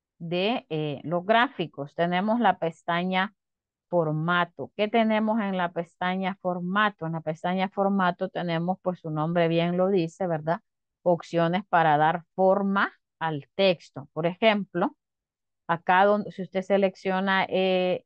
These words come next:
el área del gráfico, esta es una forma, ¿verdad? Entonces aquí están los estilos de forma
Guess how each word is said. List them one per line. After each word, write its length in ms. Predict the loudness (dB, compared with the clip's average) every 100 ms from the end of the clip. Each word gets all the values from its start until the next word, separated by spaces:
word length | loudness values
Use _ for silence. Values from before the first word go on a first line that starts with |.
| _ -6
el 220 | -2 0
área 360 | 0 0 -2
del 220 | -2 -4 -4
gráfico, 500 | -4 -4 -8 -6 -6
esta 220 | -4 -8
es 60 | -4
una 260 | -4 -4
forma, 440 | 0 0 0 -4 -6
¿verdad? 260 | -8 -10 -12 _ _
Entonces 300 | -4 0 2
aquí 300 | 0 0 0
están 420 | 0 0 0 2
los 160 | 0 -2
estilos 540 | -6 -8 -6 -2 -2
de 140 | 0 0
forma 560 | 4 4 4 2 -2